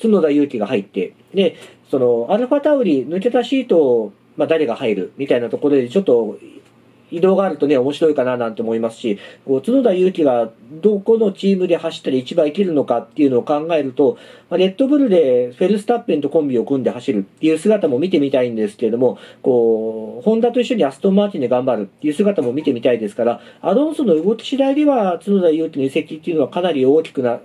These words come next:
可能性大きくなってくるんじゃないかななんてこう妄想しながらね、開幕を待っているんですけれども、あと気になるとしたら、そうです。レッドブルがやっぱりまた強いのか、それとも他のチームが追い上げてくるのかっていうことで、昨年はね、こう、レッドブルが独走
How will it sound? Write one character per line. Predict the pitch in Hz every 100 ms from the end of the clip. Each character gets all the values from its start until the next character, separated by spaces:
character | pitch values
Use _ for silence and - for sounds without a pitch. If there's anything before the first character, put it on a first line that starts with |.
| -
可 | 170
能 | 180
性 | 190
大 | 160 190
き |
く | -
な | 143
っ | 143
て | 135
く |
る | 135
ん | 123
じ |
ゃ | 117
な | 117
い |
か | 120
な | 185 196
な | 143
ん |
て | 131
こ | 120 110 107
う |
妄 | 151 175
想 | 196 175
し | 185
な | 185
が | 123
ら | 117
ね、 | 160 160 -
開 | - 147
幕 | 147 143
を | 127
待 | 156 160
っ |
て | 123
い |
る | 120
ん | 113
で | 104
す | -
け |
れ | 110
ど | 123
も、 | 101 - -
あ | 233
と | 254 247
気 | -
に | 202
な | 269 240
る | 113 - _
と | 160 151
し |
た | 196
ら、 | 151 123 117 117 110 104 107 101 82 73 76 - - 147
そ | 175
う |
で | 127
す。 |
レ | 151
ッ | 185
ド | 220
ブ | 214
ル | 220
が | 160
や | 143
っ |
ぱ | 151
り | 127
ま | 131 151
た | 143
強 | - 180
い | 170
の | 139
か、 | 120 110
そ | 196
れ | 196
と | 208
も | 127 - -
他 | - 175
の | 175
チ | 170 190
ー |
ム | 165
が | 120
追 | 127
い | 160
上 | 147
げ |
て | 120 123
く | 139
る | 120
の |
か | 107 107
っ | 101
て | 123
い |
う | 127
こ | 127
と | 123
で、 | - - - -
昨 | 190 262
年 | 277 254
は | 151
ね、 | 180 -
こ | 135
う、 |
レ | 127
ッ | 143
ド | 196
ブ | 196
ル |
が | 101
独 | 117 131
走 | -